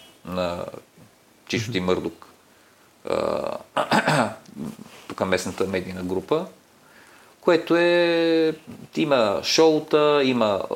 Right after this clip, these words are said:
Speaker 1: включително лайв крикет. Крикета тук е нечовешка религия. Това е все едно Шампионската лига, нали, в Европа. Традиционните спортове.
Speaker 2: Абе, според мен е
Speaker 1: И го
Speaker 2: повече,
Speaker 1: излъчват на жив-, да,
Speaker 2: смисъл.
Speaker 1: повече, повече, да. Тук по принцип всичко е
Speaker 2: Мисъл,
Speaker 1: по-силно.
Speaker 2: по-, мисъл, процент от населението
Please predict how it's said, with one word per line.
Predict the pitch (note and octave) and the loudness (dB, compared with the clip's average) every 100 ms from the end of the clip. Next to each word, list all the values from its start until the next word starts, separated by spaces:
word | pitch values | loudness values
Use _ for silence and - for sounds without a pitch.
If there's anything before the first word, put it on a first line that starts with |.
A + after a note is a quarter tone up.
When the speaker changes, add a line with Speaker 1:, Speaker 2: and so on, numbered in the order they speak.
| - | -8
Speaker 1:
включително | - A2 - D#3 C#3+ | 0 0 0 0 2
лайв | C3 C3 | 2 2
крикет. | - A2 - | 2 0 0
Крикета | - A#2+ - A2 | -4 -4 -4 -6
тук | A2 - | -4 2
е | A#2+ - | 0 0
нечовешка | C3+ C#3 C#3 G#2+ F#2+ - | -6 -2 0 0 0 0
религия. | F#2 F2+ F2+ | 0 0 -2
Това | - G#2 | -2 -2
е | F#2 | -2
все | G2+ | -4
едно | G2 G#2+ G#2+ G#2 G2+ - | -4 -2 -2 -4 -6 -6
Шампионската | - G2+ G#2 G2 - G2+ | -6 0 0 0 -2 0
лига, | F#2+ F#2 | 0 0
нали, | F#2 F#2 | -2 -4
в | F2+ | -2
Европа. | F2+ F2+ F#2 - - - - _ _ _ - | -2 0 -2 -2 -8 -12 -20 _ _ _ -4
Традиционните | G2 F#2+ F#2+ F#2+ F2+ | -2 0 -2 -4 -4
спортове. | F2+ - G2 G2 A2 D#3+ F#3+ - - - | -4 0 0 0 -2 -2 -4 -16 -20 -12
Speaker 2:
Абе, | - C3 B2 | -4 -2 -2
според | - - A2+ A2 | -4 -2 0 0
мен | B2 C#3 | 0 0
е | B2 - | -2 0
Speaker 1:
И | A#2+ | 2
го | |
Speaker 2:
повече, | A2 A2 | 4 6
Speaker 1:
излъчват | G#2+ C3+ E3 | 6 4 2
на | C3+ | 2
жив-, | G2+ A2 | 2 2
да, | G#2+ | 2
Speaker 2:
смисъл. | A2 A2 | 2 4
Speaker 1:
повече, | A#2 F2+ - | 2 2 -4
повече, | - G2+ - - | 0 0 0 -8
да. | G#2+ - | -4 -4
Тук | - F3 F#3 | -2 -2 -2
по | |
принцип | D3+ F#3+ F#3 - - | 0 -2 -2 -6 -2
всичко | G#3+ - F3+ | 0 4 4
е | |
Speaker 2:
Мисъл, | C#3 | 6
Speaker 1:
по-силно. | D#3+ C#3+ B2+ F#2 D2+ | 4 6 4 2 -2
Speaker 2:
по-, | B2+ - | -10 -8
мисъл, | E3+ - C#3+ | -6 -4 -4
процент | - C#3 F3 E3+ | -6 -6 -2 -2
от | - | -2
населението | D3 - C#3+ C3 | -2 -2 0 2